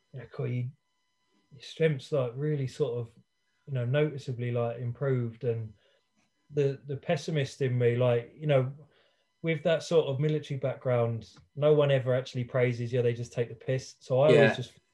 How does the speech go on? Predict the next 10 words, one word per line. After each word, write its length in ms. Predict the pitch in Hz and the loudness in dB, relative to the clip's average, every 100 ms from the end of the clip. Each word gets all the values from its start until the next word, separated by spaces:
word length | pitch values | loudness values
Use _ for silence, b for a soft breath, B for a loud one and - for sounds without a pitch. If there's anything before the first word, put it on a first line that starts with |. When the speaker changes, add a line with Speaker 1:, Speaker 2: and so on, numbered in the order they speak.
| _ 127 - | _ -20 -12
Speaker 1:
were 160 | 120 120 | -10 -8
taking 340 | 127 117 120 | -6 -6 -6
the 60 | 117 | -8
piss 360 | - 135 135 | -2 0 2
Speaker 2:
<laughs> 0 | |
Speaker 1:
and 220 | 117 117 - _ _ _ _ _ | 2 2 -6 _ _ _ _ _
being 220 | 143 123 120 | 2 2 0
polite. 380 | 131 139 147 - - - | 2 2 2 -4 -12 -4
And 160 | 135 | 0
then, 480 | 139 135 131 127 123 | 4 4 2 0 -4